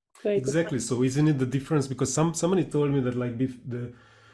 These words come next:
Speaker 2: physiologically fear and excitement are the same thing. The difference between them is that when you are excited, you feel in control. And when you are in fear, you are not in control.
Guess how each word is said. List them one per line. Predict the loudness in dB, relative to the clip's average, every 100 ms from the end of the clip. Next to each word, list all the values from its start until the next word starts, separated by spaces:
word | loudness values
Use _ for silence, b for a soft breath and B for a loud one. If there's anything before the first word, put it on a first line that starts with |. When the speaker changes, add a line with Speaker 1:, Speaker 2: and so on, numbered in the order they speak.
| B
Speaker 2:
physiologically | -2 0 2 2 2 0 -4 -8 -8 -6 -4
fear | -6 -6 0 2 2
and | 2 -2
excitement | -4 -2 0 0 -2 -4 -4
are |
the | -6
same | -6 -4 -2 -2
thing. | -4 -4 -2 -2 -6 -10 -14 _ _ b b b b b
The | -4
difference | -2 -2 0 0
between | 0 -4 0 2 2
them | 2 0 -2 -6 -12 -20 _
is | -8 -6
that | -6 -4
when | 2
you | 2 2
are |
excited, | 0 -6 -4 -2 -2 -2 -4 -4 -12 _
you | -10 -10
feel | -6 -2
in | -2 -2
control. | -4 -8 -6 -6 -4 -4
And | -6 -6
when | -4 -4
you | -4
are | -4
in | -4
fear, | -8 -6 -2 0 0 -4 -10 _ _ _
you | -8 -4
are | -4
not | -4 -6 -10
in | -14
control. | -12 -10 -12 -12 -14 -14